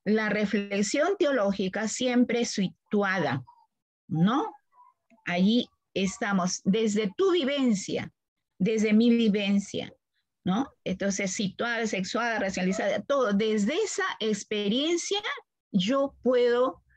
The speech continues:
hablar sobre mi espiritualidad, pero también me puedo encontrar con otras espiritualidades y que me enriquecen.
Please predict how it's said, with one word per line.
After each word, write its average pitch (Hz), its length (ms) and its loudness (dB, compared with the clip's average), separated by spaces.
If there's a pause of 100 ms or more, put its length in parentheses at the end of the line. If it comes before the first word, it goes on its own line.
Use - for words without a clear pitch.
(240)
hablar 185 500 -2
sobre 196 340 -2
mi 180 200 4
espiritualidad, 160 880 -2 (280)
pero 294 240 0
también 285 580 2
me 220 220 -2
puedo 269 200 -2
encontrar 220 840 -2 (460)
con 269 280 2
otras 311 440 -2
espiritualidades 214 1300 -2
y 220 80 -4
que 208 140 -4
me 180 160 0
enriquecen. 165 920 -2